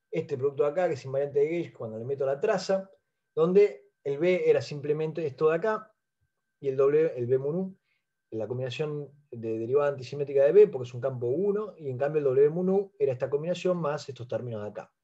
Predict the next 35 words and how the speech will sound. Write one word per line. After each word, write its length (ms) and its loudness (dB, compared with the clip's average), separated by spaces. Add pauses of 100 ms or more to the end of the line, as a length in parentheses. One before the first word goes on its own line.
(120)
¿tá? 220 -8 (1120)
Donde 220 8
rec-, 180 6
bueno, 400 2 (640)
así 300 2
como 200 8
W 400 8
mu 320 4 (160)
se 140 -8
escribía 360 2
como 120 -2
una 140 0
combinación 420 0
lineal 220 2
de 60 4
los 100 2
generadores, 360 6
también 240 0
es 80 -4
fácil 300 -4
ver 180 4
que 120 0
W 280 6
mun 200 -2
U 60 -2
también 400 2
se 100 -10
escribe 280 0
como 140 -6
una 120 -6
combinación 440 -8
lineal 260 -6
de 80 -6
los 140 -14
generadores 680 -12